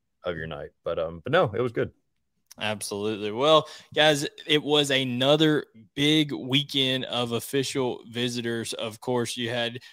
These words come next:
Speaker 2: receivers in town from the, the speedster Anthony Evans to big-bodied receiver Tyler Williams. And speaking of big, there was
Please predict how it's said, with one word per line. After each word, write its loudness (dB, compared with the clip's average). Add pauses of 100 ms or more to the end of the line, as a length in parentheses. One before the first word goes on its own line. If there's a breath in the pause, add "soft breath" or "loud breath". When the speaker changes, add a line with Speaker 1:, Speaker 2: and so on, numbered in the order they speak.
(140 loud breath)
Speaker 2:
receivers 2
in 0
town 2
from -2
the, 0
the -6
speedster 0
Anthony -2
Evans 0
to 0 (380 loud breath)
big-bodied 2
receiver -2
Tyler 2
Williams. 4
And -8
speaking -2
of -4
big, 4
there 0
was 0